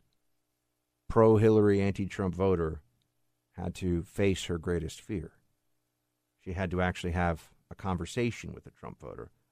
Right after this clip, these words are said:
I will tell you about it right after this break.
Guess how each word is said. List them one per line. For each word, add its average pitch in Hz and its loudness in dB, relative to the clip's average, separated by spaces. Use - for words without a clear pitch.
I 92 -6
will 87 -2
tell 123 -2
you 85 0
about 101 0
it - -8
right 85 -4
after 78 -6
this - -16
break. - -12